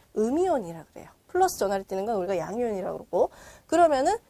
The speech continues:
이 마이너스가 마이너스 일이기 때문에 우리가 얘를 뭐라고 한다? 일가 음이온 혹은 일가, 네, 염소 음이온 이렇게 얘기를 하겠죠. 그 다음에 요 밑에 있는 거 한번 볼게요. 자, 칼,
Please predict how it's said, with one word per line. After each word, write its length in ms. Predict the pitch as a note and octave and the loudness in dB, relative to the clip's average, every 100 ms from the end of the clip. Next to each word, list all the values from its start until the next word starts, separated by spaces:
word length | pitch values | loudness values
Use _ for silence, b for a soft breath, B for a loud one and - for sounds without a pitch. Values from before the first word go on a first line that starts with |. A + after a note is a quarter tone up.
| _ - | _ -4
이 80 | |
마이너스가 680 | C#4 G#3+ C#4 E4 D#4+ - A#3 | 4 4 4 2 -2 -4 0
마이너스 480 | G3 F3+ C4+ C#4+ - | 2 2 0 -4 -6
일이기 420 | - G4 G#4 E4+ | 0 2 4 2
때문에 420 | - F#3 F3 G3+ | -2 -4 -4 -4
우리가 480 | A3+ F#3 F#3+ G3 F#3+ | -4 -4 -4 -2 -2
얘를 180 | F3+ F#3 | -4 -4
뭐라고 340 | F3 F#3 B3+ G3+ | -2 -2 0 -4
한다? 220 | F3 A#3 | -4 -2
일가 580 | C#4 D4+ - B3+ B3+ A3+ | -2 -6 -4 0 0 0
음이온 440 | G3 G#3+ F#3+ - _ _ | -2 -2 -6 -8 _ _
혹은 340 | A3 A#3 C4 - | -6 0 -2 -2
일가, 520 | C4+ C#4 - D#4 G4 _ b b b - | -6 -6 0 2 2 _ b b b -8
네, 200 | F3+ F3 - | -6 -6 -2
염소 560 | F#3 G3 G#3 D4+ E4 - | 0 0 -2 0 0 0
음이온 300 | G3 G#3+ F3 | -2 -2 -6
이렇게 280 | D#3+ F#3+ G#3 | -8 -10 -8
얘기를 180 | F3+ G#3+ | -6 -6
하겠죠. 480 | B3 A#3+ E3+ A#3 - _ _ b b b b | -6 -4 0 0 -2 _ _ b b b b
그 60 | D4+ | 4
다음에 280 | D#4 D4 C4+ | 6 6 4
요 80 | A3 | 4
밑에 360 | F3+ A3+ F4+ | 2 -4 -2
있는 200 | F#4 C#4+ | 0 0
거 80 | A3 | -2
한번 180 | G3+ F#3 | -4 -6
볼게요. 540 | C#3 - C#3+ D3+ D#3+ - | -10 -6 -2 0 0 0
자, 160 | F#3 | -4
칼, 420 | - - G#4+ A4 | -2 -2 2 2